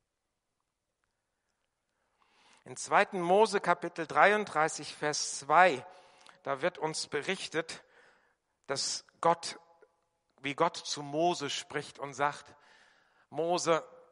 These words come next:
nachdem das Volk das goldene Kalb angebetet hat und, äh, Mose dann für das Volk eingetreten ist, dass es nicht verde-,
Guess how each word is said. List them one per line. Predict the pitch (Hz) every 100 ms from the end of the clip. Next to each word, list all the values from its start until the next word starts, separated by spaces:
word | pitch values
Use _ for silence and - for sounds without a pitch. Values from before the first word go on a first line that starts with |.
| _ -
nachdem | 139 - 160 160
das | 139
Volk | - 160 165 147
das | 131 -
goldene | 147 143 139
Kalb | - 151 156 -
angebetet | 147 139 135 139 131 135 -
hat | 127 113
und, | 113 - -
äh, | 120 120 120 113 - -
Mose | 139 160 147 139
dann | 139 131
für | - 156
das | 143 -
Volk | - 147 -
eingetreten | 147 143 131 - 135 - 123
ist, | 131 - -
dass | 120
es | - -
nicht | 135 -
verde-, | - 127 113